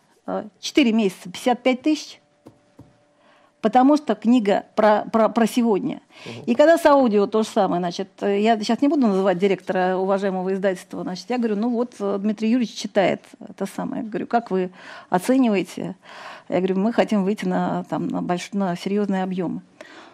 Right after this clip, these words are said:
Speaker 1: Он говорит, ой, говорит, это он щас читает. Это вот сейчас в январе. Да все уже, это старая история. Ну, говорит, там, э, дай бог, там штук пятьсот продастся, там вообще не это самое. Значит, как только мы выложили аудиокнигу,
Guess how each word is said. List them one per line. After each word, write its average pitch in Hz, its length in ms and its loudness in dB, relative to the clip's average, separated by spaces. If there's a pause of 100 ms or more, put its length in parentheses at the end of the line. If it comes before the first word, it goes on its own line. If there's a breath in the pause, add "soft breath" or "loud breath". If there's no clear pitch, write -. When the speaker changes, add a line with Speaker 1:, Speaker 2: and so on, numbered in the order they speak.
(200 loud breath)
Speaker 1:
Он 269 80 2
говорит, 285 180 2
ой, 359 380 8
говорит, 202 360 2 (300)
это 277 200 4
он 349 100 8
щас 349 260 4
читает. 320 600 4 (560 loud breath)
Это 285 220 4
вот 320 160 4
сейчас 339 400 4
в 330 40 -8
январе. 320 840 6 (560 soft breath)
Да 311 160 8
все 359 260 4
уже, 320 200 6
это 311 140 4
старая 330 440 6
история. 262 580 4
Ну, 269 180 6
говорит, 294 340 4
там, 254 480 4 (320 loud breath)
э, 240 320 4
дай 285 200 8
бог, 262 240 4
там 220 540 2
штук 254 200 -2
пятьсот 262 360 2
продастся, 240 540 4
там 208 160 2
вообще 214 200 -2
не 220 180 0
это 208 140 -6
самое. 214 320 -6
Значит, 202 280 -8 (160)
как 247 140 0
только 226 240 2
мы 220 120 6
выложили 208 340 2
аудиокнигу, 247 760 2